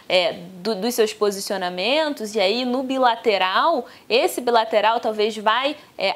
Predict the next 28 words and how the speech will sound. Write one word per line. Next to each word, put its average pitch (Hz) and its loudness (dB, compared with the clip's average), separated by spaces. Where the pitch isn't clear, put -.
alçar 208 2
aquele 226 -2
país 214 0
a 240 2
uma 226 2
outra 220 2
condição. 202 -8
Então, 226 0
é, - 2
também 226 2
faz 269 -2
parte 240 -2
da 220 2
estratégia 233 2
como 302 0
que - 0
a 247 2
tecnologia 220 -2
vai 240 0
ser 233 -4
utilizada 220 -2
por 233 -8
um 233 -8
país 220 -2
ou 233 0
por 285 -10
outro, 214 -2
né? 185 -14